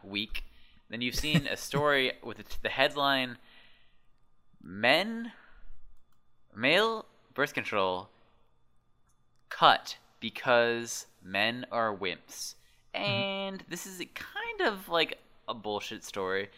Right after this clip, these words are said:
Speaker 1: because, yes, there were side effects that were kind of, you know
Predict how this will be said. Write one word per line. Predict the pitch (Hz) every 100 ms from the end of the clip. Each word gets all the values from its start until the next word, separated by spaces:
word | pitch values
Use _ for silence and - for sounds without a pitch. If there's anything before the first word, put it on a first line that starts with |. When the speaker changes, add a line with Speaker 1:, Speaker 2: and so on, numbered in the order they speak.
| - - -
Speaker 1:
because, | 131 135 127 123 113 - - - - _ _ _ _ -
yes, | 131 139 170 - - - - _ _ _ -
there | 123 127 117
were | 101 123 139
side | - 135 127
effects | 120 117 117 - - - - _ _ - 113
that | 104 104 101 95 - - _ _ _ _ _ - - -
were | 113
kind | - 120
of, | 107 98 - 107
you | 104
know | 85